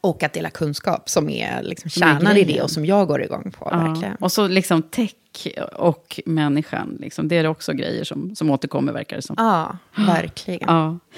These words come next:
Speaker 2: Men du, alltså, som, det här med tech då, hur, hur blev det det då?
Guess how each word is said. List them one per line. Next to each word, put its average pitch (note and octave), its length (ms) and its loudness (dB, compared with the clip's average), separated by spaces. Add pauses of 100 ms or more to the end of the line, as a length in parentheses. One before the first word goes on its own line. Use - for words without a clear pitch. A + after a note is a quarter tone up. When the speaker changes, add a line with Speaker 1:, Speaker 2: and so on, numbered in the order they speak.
(600)
Speaker 2:
Men A3+ 180 8
du, A3+ 320 8
alltså, A3 260 2
som, A#3 240 -2 (260)
det G#3 140 -2
här G#3+ 80 4
med G#3+ 120 0
tech A#3 220 -4 (120)
då, D#3+ 140 2
hur, F#3+ 280 2
hur A3 160 2
blev A#3 280 4
det A#3 100 6
det G3+ 360 2
då? C#3 120 -6